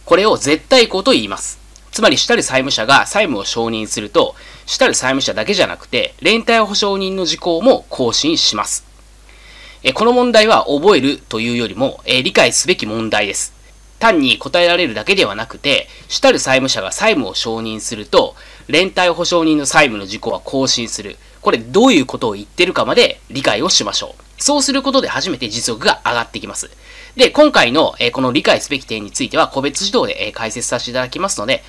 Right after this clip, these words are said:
個別指導の受講者さんは受講者専用のメルマガから解説ご確認ください。で、問い二ですね。重要事項説明です。現地案内所を設置して、え、そこで重要事項の説明をさせようとするときには、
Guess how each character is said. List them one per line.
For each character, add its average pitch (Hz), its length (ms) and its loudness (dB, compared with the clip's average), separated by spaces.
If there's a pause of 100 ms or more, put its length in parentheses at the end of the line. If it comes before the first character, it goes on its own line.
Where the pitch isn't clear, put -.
(240)
個 185 100 0
別 175 180 -2
指 - 100 -2
導 247 100 6
の 113 80 -2
受 107 80 -10
講 135 160 -2
者 - 80 -6
さ 107 100 -2
ん 98 80 -6
は 135 220 2
受 - 120 -6
講 151 120 -2
者 139 100 -8
専 113 200 -4
用 107 120 -4
の 160 80 -4
メ 117 120 0
ル 117 80 -2
マ 107 100 -4
ガ 107 100 -8
か 123 80 -2
ら - 180 4 (320)
解 123 200 0
説 - 200 -10
ご 120 120 -4
確 98 180 -8
認 135 160 -2
く - 100 -10
だ 76 160 -8
さ 117 160 -4
い。 120 100 -8 (1080)
で、 226 100 8
問 226 180 6
い - 20 0
二 233 100 2
で 143 80 -2
す - 120 -6
ね。 120 240 -4 (720)
重 190 240 2
要 208 180 6
事 196 100 -4
項 180 160 4
説 147 180 -4
明 92 120 -4
で - 80 -8
す。 - 140 -12 (360)
現 254 300 6
地 - 140 2
案 131 200 6
内 131 160 6
所 123 120 2
を 113 40 -4
設 - 260 -6 (100)
置 - 120 -4
し - 140 -2
て、 - 320 4 (160)
え、 - 60 -2
そ 190 120 0
こ 262 120 6
で 247 120 6
重 247 240 4
要 254 180 10
事 226 140 0
項 156 220 4
の 98 100 -6
説 123 300 -6
明 143 280 4
を 185 100 -2
さ 139 160 0
せ 196 120 -2
よ 175 80 4
う - 40 -2
と 101 80 -6
す - 160 -6
る 113 100 -8
と 117 80 -4
き 110 120 -8
に 95 120 -10
は、 120 300 2